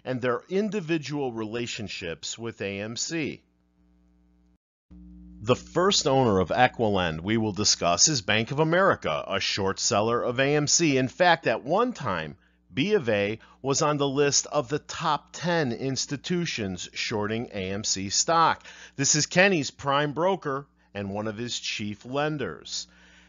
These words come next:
Uh, eighty-seven point two percent of Citadel's net derivative assets are held with a subsidiary of Bank of America Merrill Lynch,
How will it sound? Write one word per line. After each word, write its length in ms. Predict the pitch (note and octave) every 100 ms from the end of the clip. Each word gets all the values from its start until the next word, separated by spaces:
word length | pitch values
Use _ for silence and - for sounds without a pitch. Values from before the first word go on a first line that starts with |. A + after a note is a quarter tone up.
| - -
Uh, 180 | E2 -
eighty-seven 680 | C#3+ B2+ C#3 - C#3 B2+ C3+
point 300 | - C3 B2
two 200 | - B2
percent 460 | A#2+ C3+ - E3+ A#2
of 100 | E2+
Citadel's 540 | - G#2+ A2+ G#2+ G2
net 380 | G2+ G2+ A2+ -
derivative 480 | C3 C#3 C#3 C3+ C3+
assets 640 | D#3 D3+ A#2+ G2+ G2+ - - - -
are 200 | E3 E3
held 340 | E3+ F3 F3
with 220 | F3 F3+
a 60 | F#3+
subsidiary 880 | - G3 D3+ - G#3+ C#3+ F#2 D#2+ E2+
of 160 | G2 E2+
Bank 260 | G#2+ A2+
of 100 | D#3
America 480 | D3+ B2 A2+ A#2 C#3+
Merrill 360 | B2 A#2 D3+ C3
Lynch, 360 | F#2+ G2+ -